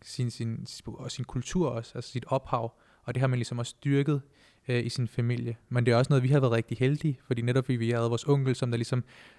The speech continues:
som der gjorde det på den her måde, og vi var altid så glade for at ligesom komme ud, og det var sådan, det var ligesom en, en fest, kan man sige. Og det er også det, man ser, når man, altså, når vi snakker om, øh, som familiesammenkomster. Måske ikke lige så store som Nadas, men, men stadig relativt store, altså i for-, i sådan, i en dansk,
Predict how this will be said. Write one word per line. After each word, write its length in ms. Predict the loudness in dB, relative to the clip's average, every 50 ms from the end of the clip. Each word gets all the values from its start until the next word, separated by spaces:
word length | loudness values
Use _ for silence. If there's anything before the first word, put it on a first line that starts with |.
| _ _ -6
som 120 | -2 0
der 80 | 0 2
gjorde 160 | 4 6 6
det 80 | 6 6
på 60 | 4
den 160 | 4 4 2
her 100 | 2 2
måde, 260 | 2 2 4 4 4
og 40 | 4
vi 100 | 4 6
var 80 | 6 4
altid 240 | 4 4 2 0
så 180 | 0 2 2 0
glade 260 | 2 2 2 2 2
for 120 | 4 2 2
at 40 |
ligesom 180 | 2 0 -2 -2
komme 280 | 0 0 0 2 2 2
ud, 100 | 2 2
og 100 | 2 0
det 100 | 0 0
var 80 | 0
sådan, 260 | -2 -2 -6 -6 -8 -10 _ -4
det 80 | -2
var 80 | 0 0
ligesom 280 | 0 0 0 -2 -2 0
en, 120 | -2 -2
en 140 | -2 -4 -4
fest, 500 | -4 -2 0 0 0 -2 -6 -16 _ _ _ _ _ _ _ _ _ _ -2
kan 100 | 0 0
man 100 | 0 0
sige. 360 | -2 -2 -4 -4 -4 -4 -4 -2
Og 60 | 0
det 60 | 2
er 20 |
også 120 | 0 2 2
det, 100 | 0 0
man 80 | 0 0
ser, 180 | -2 -2 -2
når 100 | -2 -2
man, 160 | -2 -4 -6 -10 -12 -12 -12
altså, 100 | -12 -8 -8
når 60 | -8
vi 60 | -8
snakker 280 | -6 -6 -8 -6 -6 -6
om, 180 | -8 -8 -8
øh, 200 | -8 -8 -8 -8
som 200 | -8 -6 -6 -6
familiesammenkomster. 720 | -4 -2 -2 -2 -2 -2 -4 -6 -4 -4 -4 -4 -2 -2 -2
Måske 220 | -2 0 2 4
ikke 100 | 4 4
lige 80 | 4 2
så 80 | 0 0
store 260 | 2 2 2 2 2
som 140 | 0 0 -2
Nadas, 400 | 0 0 0 0 0 -2 -4 -12 -20 -20 -20 -20 -20 -12 -4
men, 220 | -2 0 0 2 4
men 120 | 2 2
stadig 420 | 4 6 8 8 10 10 8 8
relativt 400 | 6 4 4 4 2 2 -2 -2
store, 320 | 0 0 0 2 4 4 2
altså 160 | 2 0 -2
i 60 | -2
for-, 220 | -2 -2 -2 0 0
i 40 |
sådan, 220 | -2 -4 -4 -6 -6
i 40 | -6
en 100 | -6 -4
dansk, 480 | -4 -4 -4 -4 -8 -14 -16 -20 -20